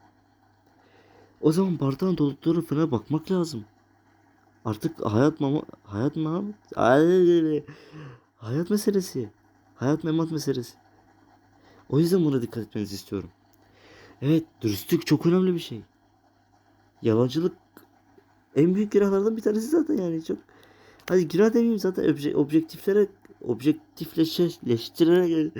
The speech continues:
<laughs> ya dilime bak Allah aşkına. Objektif olmaya çalışarak yorum yaptığım bir kanal. Evet, dinimi belli ediyorum belki de ama bu alışkanlıktan gelen bir şey tabii ki de.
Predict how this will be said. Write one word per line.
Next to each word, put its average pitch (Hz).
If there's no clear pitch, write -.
<laughs> 202
ya 135
dilime 120
bak 104
Allah 107
aşkına. 120
Objektif 147
olmaya 185
çalışarak 185
yorum 160
yaptığım 190
bir 226
kanal. 147
Evet, 160
dinimi 151
belli 185
ediyorum 190
belki 170
de 196
ama 180
bu 180
alışkanlıktan 160
gelen 180
bir 151
şey 135
tabii 117
ki 104
de. 95